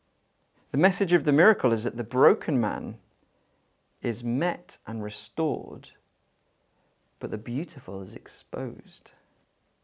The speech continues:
So do you see that this is only good news for the broken, for the rejected, the distanced, the sick and the sinful? But this is a message that confronts and exposes the, the grand and the beautiful.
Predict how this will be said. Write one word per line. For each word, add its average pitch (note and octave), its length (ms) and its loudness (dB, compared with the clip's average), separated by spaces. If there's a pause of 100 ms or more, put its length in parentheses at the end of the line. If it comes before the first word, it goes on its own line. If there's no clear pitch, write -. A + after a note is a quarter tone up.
(1000)
So - 120 -4
do D3 100 -2
you F#3+ 60 0
see B3+ 180 0
that G3 140 2
this F3 140 2
is D3+ 120 2
only E3 300 4
good A#2+ 220 0
news C3+ 460 2
for - 100 -18
the G#2 80 -10
broken, A#2+ 540 -2 (1120)
for - 120 -8
the A2 100 0
rejected, G#2+ 680 0 (840)
the B2+ 60 -6
distanced, - 760 -6
the A#2 80 -8
sick - 500 -2
and G2+ 160 -8
the G#2 40 -12
sinful? - 580 -6 (2250)
But A#2+ 180 -4
this A3+ 340 0
is D3+ 140 -8
a C#3+ 100 0
message D3 400 -4
that B2 140 -8
confronts B2+ 500 -2
and A#2 100 0
exposes C3+ 840 2
the, G#2+ 200 0
the G#2+ 140 -6
grand C3+ 560 2
and B2 160 0
the A#2+ 40 -4
beautiful. B2 600 -8